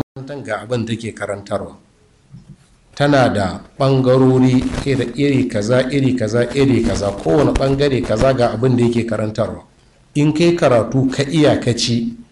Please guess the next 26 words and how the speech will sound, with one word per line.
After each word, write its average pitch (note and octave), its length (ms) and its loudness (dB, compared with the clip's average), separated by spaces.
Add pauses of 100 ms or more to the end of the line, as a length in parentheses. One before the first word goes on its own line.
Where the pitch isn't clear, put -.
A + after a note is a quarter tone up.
(300)
to A2+ 120 -4
za C3+ 220 4
ka D3 100 -2
yi B2 180 -2
aiki C#3+ 460 0
a C3 80 0
ɓangare C3 560 2
kaza A2 300 2
ne. A2+ 100 0
Misali, A2 520 0 (800)
a - 60 -20
ce C#3+ 180 -2
za C#3 200 2
ka C3+ 120 -2
yi B2 120 0
aiki C3+ 400 0
a G2 420 -4 (240)
ma'aikatan C3+ 640 0
gona, C#3+ 480 2 (640)
ko B2 100 -2
za C#3+ 180 2
ka C#3+ 120 -2
yi A#2 160 0
aiki C#3 400 0
a G#2+ 180 -6
asibiti, C#3+ 720 0